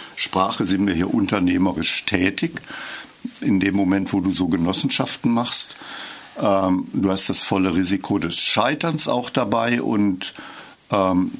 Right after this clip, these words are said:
ob's so viele Kredite gibt, wird immer wieder bezweifelt. Also das war, wie wir es Greta angefangen haben, da war schon die Frage, wer, wer wird denn diese zwei Millionen D-Mark, ähm, aufbringen,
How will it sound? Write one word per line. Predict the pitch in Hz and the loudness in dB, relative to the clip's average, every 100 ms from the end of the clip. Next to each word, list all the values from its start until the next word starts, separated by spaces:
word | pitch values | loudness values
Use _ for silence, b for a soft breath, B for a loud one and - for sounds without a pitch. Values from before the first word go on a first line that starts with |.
| - - - | -16 -6 -2
ob's | - - - - | -2 0 -2 0
so | 110 | 0
viele | 104 - 110 104 104 98 92 - | 0 0 2 2 0 -4 -8 -2
Kredite | - 95 104 104 | 0 0 0 0
gibt, | 85 165 - - - B B B B - | 0 -2 -4 -10 -10 B B B B -6
wird | 110 110 - | 0 0 2
immer | 147 156 151 | 2 4 4
wieder | 131 120 | 2 2
bezweifelt. | 104 98 - 95 98 151 - 202 196 | 0 -2 0 2 2 2 -2 -2 -2
Also | - 104 101 | 0 2 2
das | 95 98 107 | 2 0 2
war, | 95 95 92 | 2 2 2
wie | 101 92 | 0 0
wir | 107 | 0
es | - - | -2 -2
Greta | 98 104 104 | 0 2 2
angefangen | 104 98 156 156 143 139 143 | 2 2 0 0 2 2 2
haben, | 131 127 127 135 | 2 2 2 2
da | 117 107 | 2 0
war | 110 | 0
schon | - 107 | 0 0
die | 104 | 0
Frage, | - 104 95 101 98 92 | 0 0 2 2 0 0
wer, | 95 98 98 | 0 0 -2
wer | 95 98 127 120 | 2 2 2 2
wird | 110 110 117 | 0 0 0
denn | 101 95 | -2 0
diese | 92 95 87 | 0 0 -2
zwei | - - 95 104 | -4 0 2 2
Millionen | 101 95 92 90 90 85 | 2 2 0 0 0 0
D-Mark, | 95 101 104 98 - - B B B B B B B B - | 0 2 0 -2 -6 -14 B B B B B B B B -2
ähm, | 101 90 85 82 - - | 0 2 2 0 -2 -2
aufbringen, | 104 135 - - 120 131 127 127 | 0 0 -4 -4 0 2 0 -2